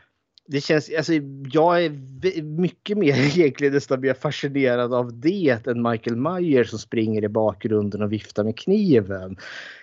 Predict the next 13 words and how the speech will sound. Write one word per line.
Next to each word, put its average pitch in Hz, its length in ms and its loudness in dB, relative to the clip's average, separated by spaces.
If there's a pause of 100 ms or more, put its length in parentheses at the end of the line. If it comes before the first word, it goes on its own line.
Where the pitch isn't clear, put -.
(140)
Jag 127 120 0
satt 143 180 0
och 131 60 -2
kände, 135 300 0
"Åh, 147 180 2
jag 139 80 2
vill 135 120 -2
nästan 147 280 -4
se 139 140 -2
mer 131 340 2
utav 120 380 -2
det 123 80 0
här." 113 680 -2